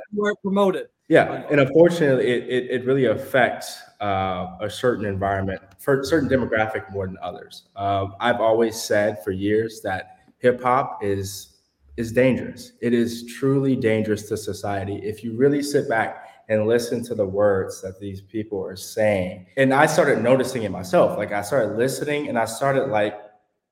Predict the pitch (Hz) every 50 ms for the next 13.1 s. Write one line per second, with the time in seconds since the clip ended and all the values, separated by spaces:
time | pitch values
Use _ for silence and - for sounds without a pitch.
0 | _ - - 151 135 117 107 - - - - - - - 160 165 165 156 135 131
1 | 139 135 131 - - 110 107 - - - 160 165 156 147 135 127 117 110 107 -
2 | 95 104 104 98 - - - 139 131 107 - 101 98 98 98 - 127 139 143 127
3 | 117 107 101 98 101 104 110 120 175 - - - - 110 101 101 98 - 101 98
4 | - - - - - - - 131 120 98 - - - 98 98 - - _ _ _
5 | _ - 135 135 143 139 139 139 151 151 147 151 135 110 - - - - - -
6 | 117 120 135 139 147 151 170 170 - - - - - _ _ - 120 117 113 107
7 | 104 107 117 120 117 - - 123 117 113 110 110 - - 113 104 101 98 - -
8 | - _ _ _ - 107 104 98 110 120 139 - - 190 180 147 127 127 110 107
9 | 107 - 127 117 117 113 98 - - - - - 117 117 123 120 120 120 110 101
10 | 98 101 104 104 107 110 104 98 95 98 101 95 95 98 104 98 - - 92 90
11 | - 92 90 - 104 90 - - - - 87 107 107 104 101 - - - _ _
12 | _ _ _ _ _ _ _ - - 165 151 135 127 - - - - - - -
13 | - -